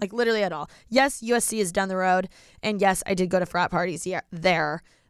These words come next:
but it just, it hits different when you go to a Big Ten school. I don't know if it's just because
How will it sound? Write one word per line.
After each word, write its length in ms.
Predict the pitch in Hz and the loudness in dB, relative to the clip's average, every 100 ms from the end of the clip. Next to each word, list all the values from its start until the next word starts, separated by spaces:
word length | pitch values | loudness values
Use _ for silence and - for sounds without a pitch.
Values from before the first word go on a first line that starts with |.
| _ | _
but 320 | 262 247 240 - | 2 2 2 -2
it 120 | 226 | -4
just, 280 | 269 254 - _ _ _ | -2 -4 -6 _ _ _
it 160 | 269 262 | 4 4
hits 240 | 330 - | 2 -2
different 300 | 240 214 208 | -2 0 -2
when 100 | 202 | -2
you 80 | 196 | 0
go 100 | 190 | 2
to 100 | 185 | 2
a 40 | |
Big 180 | 180 180 | 0 -4
Ten 220 | - 196 | -4 -6
school. 480 | 170 - 208 190 180 - | -4 -2 0 2 0 -4
I 300 | - 220 208 | -4 0 0
don't 140 | 214 220 | 0 0
know 140 | 208 | 0
if 100 | 202 | 0
it's 160 | 190 - | -2 -2
just 160 | 185 | -2
because 560 | 196 196 202 190 175 | -2 -2 0 0 -2